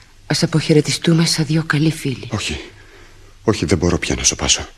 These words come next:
Speaker 2: Πρέπει να το πω και να τ' ακούσεις. Όσο και να μας πονάει και τους δυο, πρέπει να τ' ακούσεις. Είναι, είναι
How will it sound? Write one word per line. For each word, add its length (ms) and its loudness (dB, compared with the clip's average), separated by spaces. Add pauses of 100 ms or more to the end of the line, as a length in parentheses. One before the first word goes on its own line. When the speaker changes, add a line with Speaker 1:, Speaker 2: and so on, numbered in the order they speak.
(500)
Speaker 2:
Πρέπει 220 2
να 100 6
το 100 2
πω 140 2
και 100 4
να 100 6
τ' 60 2
ακούσεις. 420 -2 (480)
Όσο 200 4
και 120 2
να 80 6
μας 200 0
πονάει 440 -2 (300)
και 240 -6
τους 220 -4
δυο, 240 -2 (100)
πρέπει 380 4
να 160 6
τ' 60 2
ακούσεις. 480 2 (1120)
Είναι, 480 0 (1500)
είναι 360 4